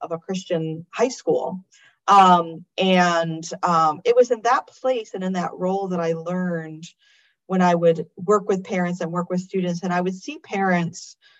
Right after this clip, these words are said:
um, make what, doing what, making what I thought would be mistakes in, you know, in raising or disciplining or teaching their children. And I would do what I could, but,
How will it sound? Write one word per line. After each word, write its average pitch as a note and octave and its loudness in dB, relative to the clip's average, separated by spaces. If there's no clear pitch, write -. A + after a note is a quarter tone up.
um, E3 2
make F#3 0
what, G#3+ -2
doing C#4+ -4
what, A3 -4
making C4 0
what A#3 0
I G#3 6
thought F#3+ 2
would G3 2
be E3+ -10
mistakes - 2
in, F3 0
you D3 -4
know, B2+ 0
in E3+ -8
raising D#3+ 0
or D3+ 2
disciplining E3+ 0
or F3+ -2
teaching F#3 -4
their D#3 -4
children. G#3 0
And D#3+ -4
I D#3+ -2
would E3 -4
do A#3+ -2
what B3+ 4
I G3 2
could, A3+ 0
but, F#3 -4